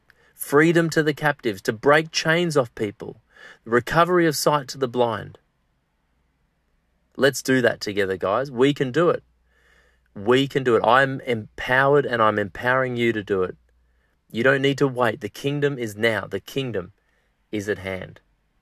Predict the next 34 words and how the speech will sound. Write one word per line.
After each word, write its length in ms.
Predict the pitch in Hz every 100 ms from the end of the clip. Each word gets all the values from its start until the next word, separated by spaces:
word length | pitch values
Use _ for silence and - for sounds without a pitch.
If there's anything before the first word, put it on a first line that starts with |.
| _ _ _ _ _ _ _ _ _ _ _ _ _ _ _ _
Again, 500 | - 104 113 101 92 -
meditate 680 | 107 110 120 120 127 123 117 -
on 380 | 104 104 101 110 _ _ _ _
your 500 | 104 104 120 123 127
oneness 560 | 107 107 117 117 117 -
with 200 | 120 -
God. 260 | 104 98
Do 140 | 107 131
a 60 |
Bible 360 | 120 123 123 127
study 380 | - 113 98 101
on 160 | 101 92
how 220 | 110 110
you 560 | 104 107 143 120 90 - _ _ _
have 220 | 113 98
been 240 | 113 107 - -
included 800 | 139 156 165 - 151 147 120 98
in 260 | 113 123 123
the 60 |
Godhead. 580 | 117 113 113 104 95 - _ _ - _
Look 320 | 117 139 175 180
at 100 | 165 _
all 420 | 135 143 151 147 156
that 240 | 135 120
Paul 300 | - 127 123
has 200 | 113 110
written 280 | 110 110 113
to 140 | 107
us 180 | 104 -
about 400 | 95 101 98 95
being 400 | 113 110 107 98
one 320 | 107 123 131
with 180 | 127 120
Christ, 480 | - 113 110 110